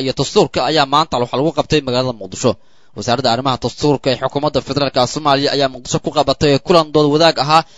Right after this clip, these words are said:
oo ku saabsan shareecada Islaamka iyo dastuurka oo ay ka soo qayb galeen dhammaan qaybaha kala duwan ee bulshada ku nool magaalada Muqdisho. Wasiir ku-xigeenka wasaaradda arrimaha dastuurka Doctor Xuseen Cabdi Cilmi Sheekh Cali Xaaji iyo sidoo kale Abu Cabdullah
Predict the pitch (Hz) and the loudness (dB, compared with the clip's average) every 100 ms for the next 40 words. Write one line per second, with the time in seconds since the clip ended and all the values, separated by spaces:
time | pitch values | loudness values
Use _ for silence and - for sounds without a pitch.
0 | - - 165 156 220 190 147 196 190 - | -20 -2 0 0 0 0 0 -2 -4 -2
1 | 156 180 156 - 175 139 151 147 139 147 | 0 0 -2 0 0 0 -4 -4 -2 -2
2 | - 196 - 143 - 135 139 190 143 - | 2 2 4 2 2 -2 -2 -2 -2 0
3 | 139 127 123 113 - 131 147 156 143 156 | 0 0 -2 -2 0 0 0 0 0 2
4 | 143 - 120 131 151 135 120 120 151 - | 2 0 -4 0 0 0 -2 -4 -2 0
5 | 151 127 107 - 135 127 123 113 104 104 | 2 4 2 -2 -6 -2 -2 -4 -6 -8
6 | - 160 - - - - - - - 101 | 0 0 0 -6 -20 -20 -20 -20 -20 -16
7 | 98 104 110 123 117 110 123 139 127 131 | -12 -6 -4 -2 0 2 0 2 2 2
8 | 139 127 120 160 139 139 131 - 139 131 | 0 0 0 2 2 0 -2 0 -2 0
9 | 139 175 170 151 - 165 160 139 139 160 | 0 2 2 0 -4 -4 -2 0 0 0
10 | 170 135 202 131 - - - - - 196 | -4 0 0 0 -2 -20 -20 -18 2 4
11 | 180 147 156 - 190 185 151 - 175 143 | 4 2 0 0 0 2 2 2 2 2
12 | - 139 139 143 135 139 196 165 | 2 0 2 2 2 2 2 2